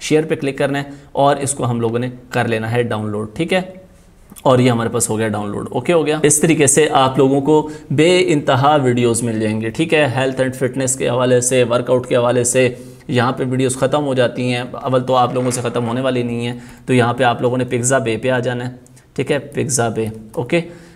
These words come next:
यहाँ से videos download कर लेनी है, ये free videos आपको millions में मिलेंगे, ठीक है। Workout का यहाँ पे आप लोगों ने search out कर लेना है। यहाँ पे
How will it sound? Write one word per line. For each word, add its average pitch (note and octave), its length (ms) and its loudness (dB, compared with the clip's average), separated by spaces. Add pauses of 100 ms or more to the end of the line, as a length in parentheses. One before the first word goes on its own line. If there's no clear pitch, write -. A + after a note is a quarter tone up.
(120)
यहाँ B2 240 4
से C3 140 2
videos B2+ 380 2
download C3 320 2
कर C#3+ 160 2
लेनी C3+ 320 0
है, C3 220 -8 (100)
ये C3 140 2
free C#3+ 260 0
videos A#2+ 360 0
आपको A#2 260 -2
millions B2 400 -2
में A#2 100 -4
मिलेंगे, G#2+ 360 -4
ठीक E3 220 -2
है। F3+ 280 -2 (100)
Workout A#2+ 420 0
का B2 80 2
यहाँ A2+ 180 0
पे A#2+ 100 -2
आप A2 180 0
लोगों A#2 120 0
ने A#2 80 -4
search A#2 260 -2
out A2 160 -4
कर A2 120 -2
लेना G#2+ 200 -4
है। A2 60 -4
यहाँ A2+ 200 -4
पे E3 120 0